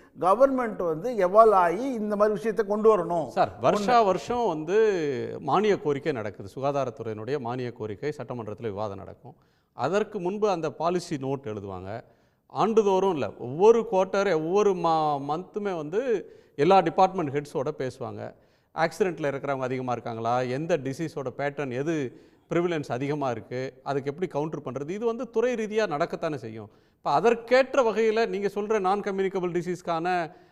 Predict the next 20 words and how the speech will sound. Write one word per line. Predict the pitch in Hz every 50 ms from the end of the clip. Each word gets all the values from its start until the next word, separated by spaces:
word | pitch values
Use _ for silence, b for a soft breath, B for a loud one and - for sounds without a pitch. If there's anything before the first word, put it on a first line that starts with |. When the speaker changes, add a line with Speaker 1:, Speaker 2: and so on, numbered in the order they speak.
| b b -
Speaker 2:
அ, | 160 156 151
டாக்டர்ஸ் | 139 135 156 170 - - - 180 160 -
வந்து | 160 151 151 170 170 170 170 156 151 147 143 139 131 123 120 - -
அதிகரிக்கப்படலையா? | 143 147 185 175 190 175 - 151 127 - 117 110 104 110
அது | 104 110 127 143 165 151
அவங்களுக்கான, | 151 151 175 170 160 165 160 147 147 139 135 131 135 b b b b b b -
அ, | 147 139 135 - - - - -
இது | 170 170 214
வந்து | 202 - 170 175
ரெக்குயர்மெண்ட்டை | 170 160 - 208 185 170 165 165 156 151 170
வந்து | 156 151 165 175 165 156
பூர்த்தி | 160 - 185 180 175 190 - -
செய்யப்படலையா? | 135 120 - - 104 98 95 92 98 107 113 - _ _ _ -
Speaker 1:
இல்ல, | - - - - 101
டாக்டர்ஸ் | 113 131 190 233 254 - - - - 269 269 262 262 - 233
மட்டுமே | 220 214 208 214 - 285 277 277 247
இல்ல. | 208 151 120 113
அதான் | 127 147 180
நான் | 226 214 175
சொல்றேன்னா, | 170 151 139 127 120 120 160 202 233 247